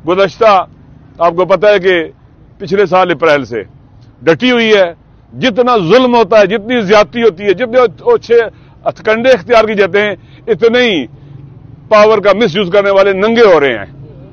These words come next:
اور اتنا ہی خان صاحب کی پاپولیرٹی میں اضافہ ہو رہا ہے لوگوں کے اندر۔ وہ پارٹی سے بھی بالا تر ہے، لوگ اس سے محبت کرتے ہیں۔ اللہ نے بھی کہا ہے کہ جو لوگ اللہ پر ایمان لائے اور اعمال صالحہ انجام دیے،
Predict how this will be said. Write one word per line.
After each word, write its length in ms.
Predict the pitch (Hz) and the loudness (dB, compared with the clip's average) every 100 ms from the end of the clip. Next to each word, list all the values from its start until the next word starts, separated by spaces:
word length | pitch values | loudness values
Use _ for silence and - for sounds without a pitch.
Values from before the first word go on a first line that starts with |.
| - | -14
اور 380 | - 165 220 233 220 | -2 2 4 2 0
اتنا 360 | 254 - 277 | -2 -2 0
ہی 100 | 302 220 - - - - - - - - - - - - - | 0 0 -10 -20 -20 -20 -20 -20 -20 -20 -20 -20 -20 -20 -8
خان 260 | 170 185 | -2 -2
صاحب 240 | 180 190 160 | 0 0 -2
کی 120 | 175 | -6
پاپولیرٹی 520 | 135 180 170 175 165 | -2 0 0 -2 -2
میں 120 | 160 | -4
اضافہ 260 | 147 143 131 | -2 -2 0
ہو 140 | 127 | -2
رہا 100 | 113 | -4
ہے 60 | 104 101 - - - | -8 -12 -20 -20 -10
لوگوں 340 | 131 165 185 | 0 0 0
کے 120 | 170 156 | -2 -2
اندر۔ 180 | 143 | 0
وہ 140 | 180 240 | 0 0
پارٹی 300 | 226 208 196 | 2 2 2
سے 80 | 208 | -2
بھی 100 | 226 | -2
بالا 200 | 185 165 | 0 0
تر 240 | 147 139 110 | 0 -4 -6
ہے، 80 | 95 - - - - - - | -12 -18 -20 -20 -20 -20 -10
لوگ 340 | 123 180 208 | -2 0 0
اس 100 | 202 | -4
سے 100 | 190 | -4
محبت 360 | 180 160 196 165 | -4 -2 -4 -4
کرتے 180 | 170 | -4
ہیں۔ 80 | 156 | -2
اللہ 200 | 208 247 | -2 -2
نے 80 | 262 | -2
بھی 120 | 214 | -4
کہا 220 | 165 143 123 | -4 -2 -2
ہے 80 | 110 - - - - - - | -4 -10 -20 -20 -20 -20 -16
کہ 80 | 151 | -6
جو 160 | 160 | -4
لوگ 200 | 185 190 185 - - - - | 0 0 -2 -10 -20 -20 -8
اللہ 260 | 156 180 | -2 0
پر 140 | 180 180 | 0 -2
ایمان 340 | 160 156 196 | -2 -2 0
لائے 120 | 202 | 2
اور 80 | 208 | 2
اعمال 580 | 190 175 175 156 156 160 | 2 -4 -4 -2 -2 -2
صالحہ 300 | - 143 165 | -2 0 0
انجام 320 | 180 175 180 | 0 -2 -4
دیے، 200 | 175 190 | -4 -2